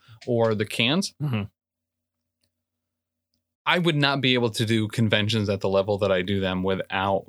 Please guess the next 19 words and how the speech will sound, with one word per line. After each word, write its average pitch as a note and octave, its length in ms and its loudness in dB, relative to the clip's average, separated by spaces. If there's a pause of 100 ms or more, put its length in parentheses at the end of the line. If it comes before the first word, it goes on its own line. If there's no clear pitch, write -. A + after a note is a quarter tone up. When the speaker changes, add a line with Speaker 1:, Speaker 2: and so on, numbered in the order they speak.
Speaker 1:
that G#2+ 380 -2
combination F2+ 580 -4
of - 80 -6
things. - 380 -6
Speaker 2:
Mm-hmm. B2 220 2 (340)
Speaker 1:
Uh, G#2+ 180 -2
I G2+ 120 0
can G2+ 180 -4
be G#2 460 0
streaming B2+ 640 0
for G#2 200 -4
twelve C#3 340 -2
hours A#2+ 480 0
Speaker 2:
Mm-hmm. G#2+ 280 -2
Speaker 1:
and A2 140 2
then A#2 260 2
get G#2 360 0
violently A2+ 640 0
drunk, F#2 460 -6